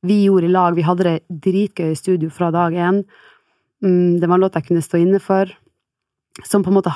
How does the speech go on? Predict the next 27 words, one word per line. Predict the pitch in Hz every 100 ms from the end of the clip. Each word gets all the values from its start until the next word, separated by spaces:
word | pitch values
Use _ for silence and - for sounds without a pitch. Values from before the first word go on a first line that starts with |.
| -
hadde | 185 208 190
litt | 180 -
sånn | 180
elementer | 180 180 185 185 - 165 160
fra, | - 180 170 165 147 _ _ -
selv | 196 190
om | 175 175
det | 170
hadde | 185 170 170
deres | 180 208 190 -
elementer | 180 170 170 175
først | 175 190 -
og | 170
fremst, | 156
så | - 180
hadde | 180
den | 175
også | 170 202
noen | 185 175 165
sånn | 160
Dagny-elementer, | 165 170 185 190 202 180 170 - 170
følte | - 170 185 196
jeg, | 175 170
og, | - - - _ -
og | -
stemmen | - 180 220 214
min | 175 165